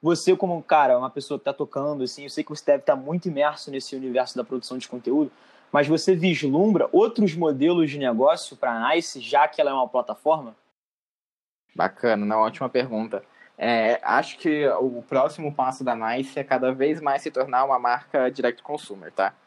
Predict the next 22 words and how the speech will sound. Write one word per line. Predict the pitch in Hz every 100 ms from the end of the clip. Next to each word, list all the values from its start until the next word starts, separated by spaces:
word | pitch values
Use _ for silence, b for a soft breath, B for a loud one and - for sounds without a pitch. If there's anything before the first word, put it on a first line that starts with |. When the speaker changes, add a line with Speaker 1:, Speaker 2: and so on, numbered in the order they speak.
| b _
Speaker 2:
Então, | - 110 - 123 113 113 110 107 107 -
eu | 117 127
Speaker 1:
Hum, |
Speaker 2:
acho | 120 127 139
que, | 143
tipo, | 139 135 104
a | 107
Speaker 1:
boa. | 127 120
Speaker 2:
gente | 104
quer | 147
cada | 143 147
vez | 143 156
mais, | 151 139 143 156 - -
é, | 127 120 117
explorar | 117 - 139 131 123 160 170
muito | 135 143 143
mais | 120 127
esse | 123
universo | 123 113 113 -
da | 113
geração | 113 110 - 107
Z, | 107 107 117